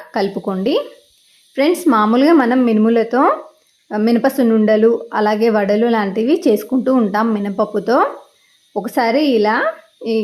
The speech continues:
గారెలు కూడా ట్రై చేయండి, చాలా టేస్టీగా ఉంటాయి. అలాగే తక్కువ నూనెతో మన హెల్త్కి కూడా చాలా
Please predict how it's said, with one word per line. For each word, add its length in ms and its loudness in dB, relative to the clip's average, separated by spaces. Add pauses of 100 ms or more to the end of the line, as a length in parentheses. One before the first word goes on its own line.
గారెలు 420 0
కూడా 180 0 (140)
ట్రై 180 -2 (120)
చేయండి, 420 -2 (260)
చాలా 280 0 (100)
టేస్టీగా 400 0 (100)
ఉంటాయి. 400 -2 (540)
అలాగే 340 0 (160)
తక్కువ 360 -2
నూనెతో 420 0 (1000)
మన 120 0 (120)
హెల్త్కి 480 -2
కూడా 200 0 (280)
చాలా 380 0